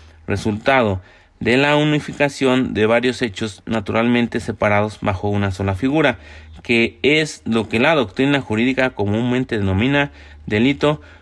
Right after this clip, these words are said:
plurisubsistente. En efecto, para que exista concurso real de delitos, además de pluralidad de acciones,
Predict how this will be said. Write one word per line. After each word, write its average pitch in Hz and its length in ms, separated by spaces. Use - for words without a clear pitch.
plurisubsistente. 170 1200
En 110 140
efecto, 127 580
para 107 220
que 117 100
exista 151 520
concurso 135 500
real 139 180
de 143 140
delitos, 147 580
además 120 480
de 143 100
pluralidad 113 580
de 143 100
acciones, 135 560